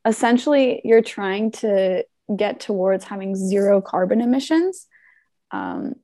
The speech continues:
that's just the quickest way to explain it. And so I was with a team with a bunch of my friends at McGill. We got paired up with a random management student 'cause we didn't know one. She was, turned out to be very nice and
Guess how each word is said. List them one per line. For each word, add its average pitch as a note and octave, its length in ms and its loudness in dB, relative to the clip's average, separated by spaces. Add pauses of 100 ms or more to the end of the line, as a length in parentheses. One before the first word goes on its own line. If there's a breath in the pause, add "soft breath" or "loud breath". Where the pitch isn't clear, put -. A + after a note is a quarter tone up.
(120)
that's - 320 -8
just - 160 -14
the - 80 -2
quickest - 420 -4
way D3 140 0
to - 160 0
explain - 520 -2
it. C#4 220 0 (480 soft breath)
And G#3 160 0
so G3+ 680 6 (100)
I G3+ 160 0
was G#3 220 4
with G#3+ 160 0
a G#3 40 2
team A3 380 0
with F#3+ 340 -2 (320)
a G#3 60 -8
bunch G3 220 -2
of - 60 -6
my G3+ 100 2
friends G3+ 200 -2
at F#3+ 80 0
McGill. F#3 360 2
We F#3 100 -2
got F#3+ 220 -2
paired G3 200 -2
up F#3+ 140 -4
with F#3 180 2 (220)
a F#3+ 100 -4
random F#3 680 -2 (240)
management F3+ 560 -2
student F3 400 -4
'cause G3 160 -4
we F#3+ 80 2
didn't F#3 300 -2
know F3+ 220 2
one. A#3+ 360 0 (240 loud breath)
She - 160 -2
was, D#4 120 2
turned A3 220 0
out F#3+ 140 0
to - 60 -20
be F#3+ 240 -2 (200)
very F#3 220 4
nice F3+ 340 -2
and F3 300 -4